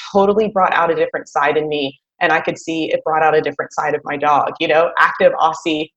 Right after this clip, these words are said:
And he just was such a wonderful dog to learn with and experience that connection with. And, you know, what I kind of saw is,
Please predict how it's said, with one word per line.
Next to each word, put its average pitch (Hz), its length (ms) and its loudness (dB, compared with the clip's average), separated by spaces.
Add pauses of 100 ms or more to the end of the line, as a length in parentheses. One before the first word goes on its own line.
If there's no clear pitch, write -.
(220)
And 196 120 0
he 185 100 -2
just 180 240 -4
was 160 280 -2
such 165 180 -2
a 180 220 2
wonderful 160 400 0
dog 151 260 2 (140)
to 151 80 -6
learn 160 380 -4
with 170 240 2 (380)
and 156 180 -2
experience 147 720 -2
that 131 240 0
connection 143 440 -6
with. 147 280 -2
And, 160 240 -4 (240)
you 208 80 2
know, 196 120 4
what 180 160 2
I 175 120 2
kind 202 240 -4
of - 100 -2
saw 165 600 2 (100)
is, 156 440 -4